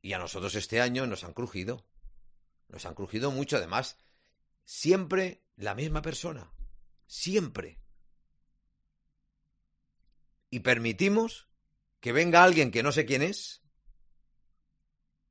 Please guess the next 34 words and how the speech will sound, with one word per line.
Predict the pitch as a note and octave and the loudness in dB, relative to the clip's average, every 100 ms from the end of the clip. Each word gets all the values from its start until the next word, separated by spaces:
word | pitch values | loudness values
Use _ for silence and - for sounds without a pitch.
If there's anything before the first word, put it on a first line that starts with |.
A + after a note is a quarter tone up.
| _ _ _ - | _ _ _ -8
porque | A#2 B2+ | -6 -4
ni | A#2 | -2
lo | A2+ A2 | -2 -2
conozco | A2 D3+ D3+ C#3+ | 0 0 0 -4
ni | A#2 | -2
tengo | C3 A#2+ | -2 0
ganas | A#2+ A2+ | 0 0
de | G#2 | -2
conocerlo, | G#2+ A2 E3 F#3 E3+ | -2 0 0 0 -2
que | C#3 | -2
diga | D3+ E3 D#3+ | -2 -4 -4
que | C3 D#3 - _ - | -6 -8 -12 _ -10
de | A2 - | -8 -4
qué | C#3+ | -4
se | - | -2
queja | D3 C3+ | -2 -2
el | G#2+ | -6
Español. | - F2 G#2 E3 G3 - - - - - _ - | -8 -10 -10 -10 -12 -20 -20 -20 -20 -20 _ -8
Por | G#2 | -4
no | G#2+ | 0
hablar | A2+ A2+ C#3+ | 2 4 6
de, | D#3 B2+ G#2 F#2 F2+ - _ _ _ _ _ _ _ _ _ _ _ _ - - - | 6 4 2 -4 -10 -16 _ _ _ _ _ _ _ _ _ _ _ _ -12 -12 -10
de | F#2 | -6
la | G2+ | -4
famosa | G2 G2 G#2+ B2+ | -2 -4 -4 -4
entrevista, | G#2+ G2+ C#3+ - D#2 - _ _ _ - - - - _ _ _ _ _ _ _ _ _ _ - | -2 -2 -2 -6 -10 -12 _ _ _ -12 -12 -16 -20 _ _ _ _ _ _ _ _ _ _ -18
que | E2 | -12
no | F2+ | -10
quiero | G#2 F#2+ | -8 -6
volver | F#2 E2+ F#2 | -6 -4 -2
a | F2+ E2+ | -4 -4
comentar | F2+ F2 - F#2 | -10 -10 -6 -6
lo | F2 | -6
mismo | A#2+ D#3 F#2+ | -6 -6 -8